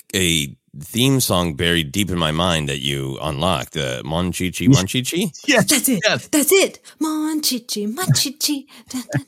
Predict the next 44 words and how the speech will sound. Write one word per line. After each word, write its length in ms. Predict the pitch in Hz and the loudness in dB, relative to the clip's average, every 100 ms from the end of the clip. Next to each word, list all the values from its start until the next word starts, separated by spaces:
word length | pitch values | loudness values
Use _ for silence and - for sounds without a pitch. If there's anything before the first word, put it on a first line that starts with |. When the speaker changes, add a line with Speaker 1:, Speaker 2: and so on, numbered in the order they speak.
| 147 | -4
Speaker 3:
da, 80 | 302 | -4
da, 160 | 302 - | -6 -10
da, 560 | 370 - 427 - - | -10 -10 -10 -6 -6
da. 140 | - 147 | -2 2
Speaker 1:
I 20 | |
don't, 160 | 196 - | 0 0
I 140 | - | -2
don't 180 | 160 139 | -2 0
even 200 | 135 135 | 2 2
remember 340 | 123 120 117 | 2 0 0
what 160 | 113 110 | 0 -2
they 140 | 87 | 0
are. 260 | 90 104 78 | 0 2 2
Like, 200 | 78 80 | 0 0
i-, 200 | 95 92 | 0 -2
if 120 | 98 | 0
I 120 | 110 101 | 0 2
heard 220 | 127 127 | 2 4
that, 180 | 117 104 | 4 2
I'd 80 | 85 | 0
be 100 | 85 | -4
like, 120 | - | -4
"Oh, 180 | - - | -4 -2
yeah." 500 | 151 180 175 160 78 | -2 0 0 0 0
And 100 | 62 | -2
then 80 | 98 | -4
I'd 80 | 101 | -2
be 100 | 95 | -2
like, 160 | 85 - | -4 -4
"I 120 | 104 | -4
don't 200 | 107 78 | -4 -4
know 120 | 98 | 0
what 180 | 104 95 | 0 2
that 180 | 101 87 | 0 0
means. 300 | 98 101 82 | 0 -2 -4
I 60 | |
can't 260 | 73 73 - | -8 -12 -6
picture 280 | 107 95 101 | -6 -4 -6
the 120 | 80 | -6
doll. 340 | 71 90 92 92 | -4 -2 0 0
What 140 | 107 | 0
are 140 | 143 165 | -2 -2
they 120 | 156 | -4
like?" 360 | 160 233 - | -6 -8 -10